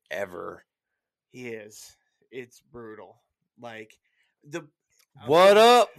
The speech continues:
Speaker 1: fam?
Speaker 2: <laughs> Yeah.
Speaker 1: Oh my God, he cracks me up, though.
Speaker 2: He, he is unfiltered.
Speaker 1: Or I can't wait till he's older and we get to, like, take him to a bar or
Speaker 2: Uh,
Speaker 1: fucking
Speaker 2: he
Speaker 1: go do something cool shit with him, and he's just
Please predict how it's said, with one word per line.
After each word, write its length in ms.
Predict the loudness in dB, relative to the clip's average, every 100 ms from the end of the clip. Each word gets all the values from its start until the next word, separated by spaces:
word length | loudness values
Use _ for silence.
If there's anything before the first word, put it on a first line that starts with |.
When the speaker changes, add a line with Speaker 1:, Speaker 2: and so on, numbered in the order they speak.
| -6
Speaker 1:
fam? 760 | 0 2 4 4 4 4 2 -2
Speaker 2:
<laughs> 40 | -8
Yeah. 360 | -6 -6 -6 -6
Speaker 1:
Oh 360 | -4 -4 -6
my 200 | -10 -12 -14
God, 420 | -12 -8 -6 -6 -8
he 80 |
cracks 500 | -14 -8 -4 -4 -6
me 180 | -12 -12
up, 280 | -8 -8 -8
though. 280 | -12 -10 -10
Speaker 2:
He, 800 | -14 -14 -12 -10 -8 -10 -10 -14 _ _ _ _ _ _ _ -20 -20
he 160 | -16 -8
is 160 | -6 -4
unfiltered. 800 | -8 -8 -8 -8 -8 -8 -8 -10 _ _ _ _ _
Speaker 1:
Or 100 | -12
I 40 | -10
can't 240 | -12 -12
wait 220 | -12 -12
till 160 | -12 -12
he's 160 | -12
older 300 | -10 -10 -10
and 100 | -12
we 100 | -14
get 140 | -14 -14
to, 100 | -14
like, 220 | -14 -14
take 220 | -14 -14
him 140 | -16 -18
to 140 | -16
a 80 | -14
bar 460 | -12 -8 -8 -8 -10
or 40 |
Speaker 2:
Uh, 40 |
Speaker 1:
fucking 560 | -12 -12 -12 -14 -18 -20 _ _ _ _
Speaker 2:
he 100 | -16
Speaker 1:
go 280 | -8 -8 -8
do 240 | -12 -16 -14
something 400 | -12 -12 -12 -16
cool 360 | -14 -12 -12
shit 360 | -14 -12 -12 -12
with 220 | -12 -10
him, 200 | -12 -12
and 80 | -16
he's 220 | -18 -16
just 240 | -16 -16